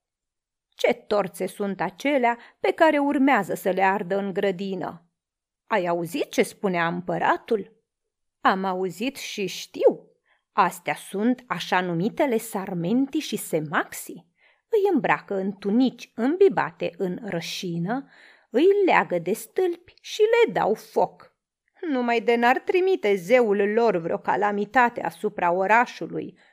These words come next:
Semaxi e o tortură îngrozitoare.”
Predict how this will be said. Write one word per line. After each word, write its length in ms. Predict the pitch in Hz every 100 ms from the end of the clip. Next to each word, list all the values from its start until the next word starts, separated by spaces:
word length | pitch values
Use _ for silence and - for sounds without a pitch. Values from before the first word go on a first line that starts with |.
| _ -
Semaxi 1200 | - 262 220 165 165 190 302 - - 202 165 - _ _
e 220 | 349 269
o 160 | 247
tortură 920 | 247 - 254 240 - 262 247 247 240 -
îngrozitoare.” 1400 | 381 330 285 262 240 277 247 403 - - - - - -